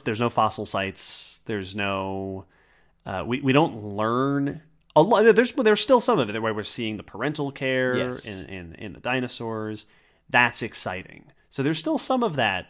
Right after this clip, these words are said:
Speaker 1: that science love throughout this movie.
Speaker 2: But in this one, we have a little bit more of that trend. And we mentioned this in last episode, that tends to be the scientific policy for lots of, uh, movie scientists of,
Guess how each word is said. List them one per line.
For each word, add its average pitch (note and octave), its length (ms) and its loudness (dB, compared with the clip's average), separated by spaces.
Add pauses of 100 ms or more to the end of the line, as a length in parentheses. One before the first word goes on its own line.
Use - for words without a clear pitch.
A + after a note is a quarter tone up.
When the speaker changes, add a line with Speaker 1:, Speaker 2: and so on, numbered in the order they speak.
(140)
Speaker 1:
that F#2+ 380 -6
science A2 500 -2
love F#2 640 -8
throughout G2 420 -8
this F#2 200 -12
movie. - 420 -16
Speaker 2:
But A2 340 -6
in G#2+ 200 -4
this B2 200 -2
one, A2+ 120 -4
we G2 100 -4
have G#2 160 -2
a G2 60 -4
little G#2 180 -2
bit G#2 160 -6
more G#2 240 -4
of F#2+ 80 -8
that F#2 220 -4
trend. G2 580 -6 (140)
And A2 180 -2
we G#2+ 100 0
mentioned A#2+ 440 -2
this F#2 200 -6
in F#2+ 140 -8
last G#2+ 260 -4
episode, F#2 480 -4 (380)
that F#2 300 -2 (160)
tends G#2 280 -6
to G2 80 -8
be G2 100 -4
the F2+ 200 -4
scientific - 720 -8 (320)
policy G#2 640 0
for F#2+ 160 -6
lots F2+ 280 -4
of, E2+ 340 -8 (100)
uh, F2+ 280 -6 (220)
movie G#2+ 300 -4
scientists E2+ 520 -8 (280)
of, G2 380 4